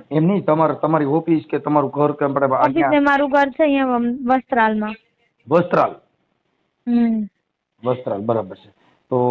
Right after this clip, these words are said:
Speaker 2: હમ.
Speaker 1: આપણે અત્યારે કઈ પૈસા મોકલવા પડે કે પછી?
Speaker 2: અત્યારે તમારા રજીસ્ટ્રેશનના ખાલી એકવીસો રૂપિયા નાખવા પડે.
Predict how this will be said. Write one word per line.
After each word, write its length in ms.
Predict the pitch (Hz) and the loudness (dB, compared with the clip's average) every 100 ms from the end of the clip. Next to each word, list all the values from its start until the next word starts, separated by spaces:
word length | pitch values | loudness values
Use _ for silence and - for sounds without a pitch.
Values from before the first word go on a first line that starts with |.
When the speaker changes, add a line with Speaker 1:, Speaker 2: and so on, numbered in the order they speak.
| 123 120 127 | -2 -4 0
Speaker 2:
હમ. 340 | 226 226 214 - _ _ _ _ _ _ _ - | 0 0 -4 -8 _ _ _ _ _ _ _ -4
Speaker 1:
આપણે 220 | 127 143 | 0 0
અત્યારે 300 | 139 156 165 | 0 2 2
કઈ 140 | 165 | 2
પૈસા 360 | 165 170 170 175 | 0 0 0 0
મોકલવા 400 | 165 170 185 175 | 0 0 0 0
પડે 220 | 180 185 | -2 -2
કે 100 | 170 | -2
પછી? 380 | 147 151 147 131 - _ - _ 277 339 _ _ _ _ _ _ _ _ - _ - 190 - _ _ _ - | -4 -4 -4 -8 -10 _ -20 _ -20 _ _ _ _ _ _ _ _ _ -20 _ -20 -20 -20 _ _ _ 0
Speaker 2:
અત્યારે 400 | 285 285 311 320 | 0 2 2 2
તમારા 380 | 311 302 302 302 | 2 0 2 0
રજીસ્ટ્રેશનના 600 | 262 285 311 294 277 277 | -2 -4 -6 -2 -2 0
ખાલી 280 | 277 262 285 269 - 427 | 0 2 2 0 -4 -6
એકવીસો 480 | 294 269 285 262 277 | -6 -4 -4 0 0
રૂપિયા 220 | 254 262 | 2 0
નાખવા 320 | 269 277 240 | 0 0 -2
પડે. 280 | 220 226 220 | 0 -2 -4